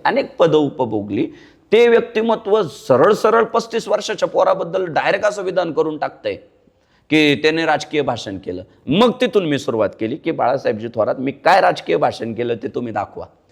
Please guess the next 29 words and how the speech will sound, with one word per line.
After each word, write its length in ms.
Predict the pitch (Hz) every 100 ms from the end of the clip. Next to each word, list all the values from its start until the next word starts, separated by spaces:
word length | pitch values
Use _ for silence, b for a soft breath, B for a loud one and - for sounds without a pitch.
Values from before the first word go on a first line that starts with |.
| b b
मग 100 | 226
त्यांच्या 320 | 247 302 285 269
सभेमध्ये 500 | 262 233 233 254 240
त्यांनी 200 | 254 240
दाखवायला 400 | 247 240 208 175
पाहिजे 240 | 175 151
होतं 140 | 117
मी 140 | 127 135
काय 220 | 151 143
राजकीय 360 | 131 123 - 131
भाषण 340 | 120 - 101
केलं 240 | 98 104
ते. 140 | 98 113 b -
ते 60 |
गाडी 260 | 233 247 254
दाखवत 280 | 262 233 226
बसले 340 | 185 180 170
टोल 240 | 151 156 147
नाक्यावरच्या. 480 | 143 139 160 156
अहो, 140 | 175 165
गुन्हा 200 | 247 254
मी 140 | 220
नाही 140 | 247 294
दाखल 300 | 269 254 226
केला 180 | 214
तुमच्यावर, 400 | 196 196 175 180
तुमच्या 260 | 190 190 214
गावकऱ्यांनी 500 | 214 220 233 226 196
केलाय. 340 | 165 143 101